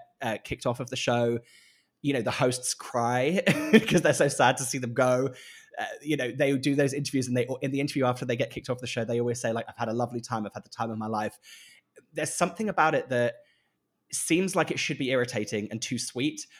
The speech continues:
but once you give into it and let it brainwash you, it's the most, like, comforting, cozy blanket you've ever, like, laid under in your life. So, <laughs> so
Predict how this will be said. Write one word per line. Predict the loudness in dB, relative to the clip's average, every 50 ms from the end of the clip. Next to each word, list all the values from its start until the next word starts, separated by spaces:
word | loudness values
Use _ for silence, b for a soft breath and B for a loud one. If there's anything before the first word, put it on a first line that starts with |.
| B B -8
but | -4 -2
once | 0 -2 -2 -2 -6
you | -8 -4
give | -2 -2 0 0
into | 0 -2 -2 -4 -2 -2
it | 0 0 -2 -4 -4 -4
and | -4 -4 -4 -4 -2
let | -2 0 0
it | 0 -2 -2
brainwash | -2 0 0 0 0 -2 -2 -2 -2 -2
you, | 0 0 0 0 -2
it's | -6 -6 -6 -6
the | -4
most, | -2 -2 -2 -4 -4 -6
like, | -6 -6 -8
comforting, | -6 -6 -6 -6 -6 -10 -10 -6 -4 -4 -2 -4 -6 -6 -8 b b b b b b b -6
cozy | -2 0 0 2 0 0
blanket | -2 0 0 0 0 -2 -4 -6
you've | -6 -4 -4
ever, | -2 -2 -2 -2 -2
like, | -2 -2 -2
laid | -2 -2 0 0 0 -2
under | -2 -2 -2 -2 -4
in | -2 -2
your | -4 -4
life. | -4 -4 -6 -6 -8 -10 -12 -12 -20 _ _ _
So, | -8 -6 2 4 4 4 4 2 -4 -10 _ _ _ _ _ _ _ _ _ _ _ _ _ -4 -2 -2 6 6
<laughs> | 6 8 8 4 4 4 2 -4
so | 2 6 6 8 8